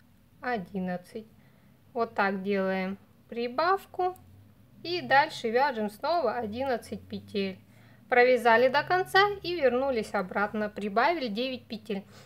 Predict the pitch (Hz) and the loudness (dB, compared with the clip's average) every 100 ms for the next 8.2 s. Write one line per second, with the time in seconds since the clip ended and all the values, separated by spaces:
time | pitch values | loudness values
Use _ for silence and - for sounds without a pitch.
0 | - - 370 381 302 277 302 330 - 269 | -6 4 6 6 4 2 4 4 4 4
1 | 262 - 240 226 220 247 233 247 214 226 | 4 2 -2 2 2 2 4 4 4 0
2 | 233 269 359 415 285 240 240 220 214 220 | 0 0 0 2 2 2 0 -2 -4 -4
3 | - 254 247 226 220 226 208 185 214 233 | 4 4 4 0 2 4 4 2 -4 -4
4 | - 320 285 247 226 254 - 240 220 208 | 2 2 2 -2 -2 -4 -4 -4 -4 -4
5 | 214 202 254 349 294 277 302 285 247 214 | -2 0 2 0 2 2 2 -4 0 6
6 | 226 240 214 220 214 214 208 220 220 233 | 6 6 2 0 0 0 0 -2 0 -2
7 | 233 233 233 - 208 - - 220 202 202 | -2 -4 -6 -10 -14 -14 -6 -4 -2 0
8 | 202 - | 0 0